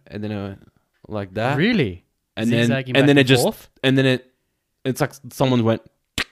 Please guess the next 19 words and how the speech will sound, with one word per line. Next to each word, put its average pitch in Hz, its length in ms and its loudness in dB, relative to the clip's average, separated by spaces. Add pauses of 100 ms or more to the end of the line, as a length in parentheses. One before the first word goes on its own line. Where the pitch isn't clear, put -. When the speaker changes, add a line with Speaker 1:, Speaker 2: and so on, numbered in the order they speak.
(240)
Speaker 2:
And 135 100 -8
just - 160 -6
switched - 200 -8
the 123 60 -10
light 110 200 -6
Speaker 1:
and 127 60 0
Speaker 2:
off. 127 80 0
Speaker 1:
switched 135 120 4
the 131 60 4
light, 127 120 8
switched - 220 -2
the 120 60 -2
light 113 200 6
off. 98 120 2
Speaker 2:
Far 113 560 -4
Speaker 1:
And 131 120 0
I 131 60 2
Speaker 2:
out. 131 60 2
Speaker 1:
went, 123 260 0